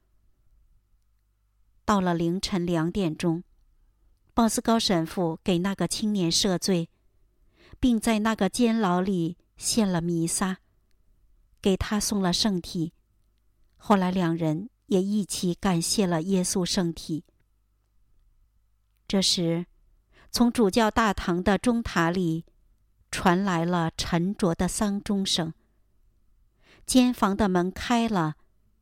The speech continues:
进来了警察和刑役。按照以往的常例，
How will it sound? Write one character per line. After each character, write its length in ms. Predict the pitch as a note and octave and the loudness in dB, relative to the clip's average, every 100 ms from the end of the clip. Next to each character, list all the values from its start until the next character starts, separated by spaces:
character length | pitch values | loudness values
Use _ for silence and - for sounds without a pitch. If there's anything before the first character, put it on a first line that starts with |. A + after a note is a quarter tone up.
| _ _ _ | _ _ _
进 280 | - A3 F#3 | 0 2 2
来 200 | F3 E3 | 0 2
了 160 | F#3 F3 | 2 0
警 280 | - E3+ D#3 | 0 -2 -2
察 360 | - F3 D#3+ | -4 -4 -2
和 220 | E3+ - | -2 0
刑 340 | F3 - E3+ E3 | 0 0 -2 -2
役。 240 | F#3 E3+ - _ _ _ _ _ _ _ _ _ _ - | -2 -4 -6 _ _ _ _ _ _ _ _ _ _ 0
按 200 | G3+ F#3 | 0 2
照 180 | G3 | 0
以 240 | F#3 F3+ G3 | 0 0 0
往 240 | G3+ E3 | 2 0
的 100 | E3 | -2
常 380 | E3 - D#3+ E3 | -4 -2 -2 0
例， 240 | F3+ E3+ | -2 -4